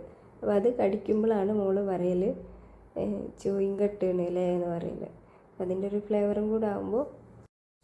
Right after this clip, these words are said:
പിന്നെ അന്ന് ഞങ്ങൾ ഫുഡ് പാർസൽ വാങ്ങിയതായിരുന്നു ട്ടോ. മന്തിയായിരുന്നു വാങ്ങിയത്, നോർമൽ മന്തി. ഇവിടെ അടുത്തുള്ള ഒരു, ഏ, അൽക്ക മന്തി എന്ന് പറഞ്ഞിട്ടുള്ള ഷോപ്പിൽ നിന്ന് വാങ്ങിയതിന് നല്ല സോഫ്റ്റ് ആയിട്ടുള്ള മന്തിയാണിത്.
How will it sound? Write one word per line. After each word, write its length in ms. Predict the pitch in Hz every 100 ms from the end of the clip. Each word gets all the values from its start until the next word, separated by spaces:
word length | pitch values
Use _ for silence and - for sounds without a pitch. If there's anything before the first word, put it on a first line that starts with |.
| _ - -
പിന്നെ 220 | 233 233 226
അന്ന് 140 | 226 226
ഞങ്ങൾ 220 | 208 208 240 240
ഫുഡ് 280 | 202 196 208
പാർസൽ 400 | 196 185 - 196 196
വാങ്ങിയതായിരുന്നു 600 | 180 180 185 185 180 185 180
ട്ടോ. 100 | 180 180 185
മന്തിയായിരുന്നു 680 | 180 185 190 196 190 196 185
വാങ്ങിയത്, 400 | 185 185 214 247
നോർമൽ 380 | 196 190 190 185 185
മന്തി. 280 | 190 185 214 - - - - - - - -
ഇവിടെ 220 | - 220 202
അടുത്തുള്ള 440 | 202 - 202 190 190 - - 196
ഒരു, 160 | 190 180 - - - -
ഏ, 40 | 220 220 208 208 202 208 214 - - - - 214
അൽക്ക 440 | 202 208 - 214 208
മന്തി 220 | 202 196 196
എന്ന് 100 | 196 196
പറഞ്ഞിട്ടുള്ള 560 | 196 196 - 196 202 285 - -
ഷോപ്പിൽ 280 | - 190 190
നിന്ന് 140 | 190 185
വാങ്ങിയതിന് 420 | 185 185 180 214 - - - - - - - -
നല്ല 180 | 226 214 214 214
സോഫ്റ്റ് 400 | 190 190 - 208
ആയിട്ടുള്ള 360 | 196 - 185 180
മന്തിയാണിത്. 560 | 175 175 175 175 190